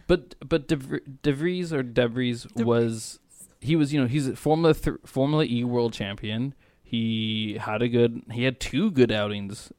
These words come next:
Speaker 1: Uh, his debut with Williams, his, uh, uh, last season, and then he was, like, a reserve driver F-, for F one
Speaker 2: Yeah.
Speaker 1: with, like, uh, I think he was, a, I'm pretty sure he was a world champion in, in F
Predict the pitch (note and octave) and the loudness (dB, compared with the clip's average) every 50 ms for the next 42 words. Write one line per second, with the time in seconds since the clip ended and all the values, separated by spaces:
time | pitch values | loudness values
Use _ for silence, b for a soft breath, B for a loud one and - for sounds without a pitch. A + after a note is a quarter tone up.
0 | _ - - A2 G2+ G2+ F#2+ F#2 G#2+ A2+ A2 A2 G#2+ G#2 A#2+ A2 A2+ A2+ A2+ A2+ | _ -10 -8 -6 -6 -4 -6 -6 -6 -6 -4 -4 -4 -4 -4 -2 -2 0 0 0
1 | A2+ A2 A2 - G#2+ G#2+ G#2+ G#2+ A2 A2+ A2+ A2+ A2+ A2 A2+ A2 - - A2 G#2 | 0 0 -2 -4 -4 -4 -2 -2 0 0 0 0 0 0 -2 -2 -4 -6 -6 -6
2 | G#2 G#2 G#2 G#2 G2+ G2 G2 F#2+ F#2+ F#2+ F#2 _ _ _ _ _ _ _ - - | -6 -6 -4 -4 -4 -2 -2 -4 -4 -6 -10 _ _ _ _ _ _ _ -8 -6
3 | A2 G#2 G2+ G2 F#2+ F#2+ F#2 F#2 - - - B2 A#2+ B2+ B2+ - - B2+ A#2+ A#2 | -4 -4 -2 -2 -4 -4 -4 -6 -8 -8 -8 -6 -4 -4 -4 -4 -2 -2 0 0
4 | B2 B2 A#2+ A#2 A2 A#2 G#2+ A2+ A#2+ A2 G#2+ G2+ G2+ G2 G2 - - G2 F#2 F#2+ | 0 0 0 -2 -4 -6 -8 -8 -6 -6 -6 -6 -6 -8 -8 -8 -10 -10 -10 -8
5 | G2 B2+ G#2 A#2 A2+ A#2 A2 A2 A2 A2+ A2 A2 G#2+ - _ _ - - G#2+ G#2+ | -4 -4 -2 -2 0 -2 -2 -2 -2 -2 -4 -4 -6 -8 _ _ -6 -4 -4 -2
6 | G#2+ G#2+ - - A2 A2 G#2+ A#3+ G#3 E3+ D#3+ D3 D3+ E3+ b b b b b b | -2 -4 -4 -4 -4 -2 0 0 0 0 -2 -4 -8 -12 b b b b b b
7 | b b G#3 G#3+ - G2 - _ _ - - - A2 G#2 G2+ G#2 - G#2+ C3 D#3+ | b b -6 -6 -6 -6 -10 _ _ -14 -8 -4 -2 -2 -2 -2 -2 -2 -2 0
8 | D3+ C#3 B2 B2+ B2 - A#2 A2 G2+ - - A2+ C3 C#3 - - E3+ D#3+ D#3+ E3+ | 0 0 0 0 -2 -4 -8 -12 -10 -6 -6 -4 -4 -4 -4 -4 -2 -2 0 -2
9 | E3 E3 D#3+ D#3 E3+ E3+ E3+ - - F3 E3+ E3 F3+ F3 E3+ D#3+ D#3+ E3 - C#3+ | 0 -2 -2 -2 -2 -2 -2 -2 -4 -4 -4 -4 -6 -6 -6 -6 -6 -6 -4 -6
10 | D3 D3+ - B2+ C#3+ - | -6 -4 -4 -4 -4 -6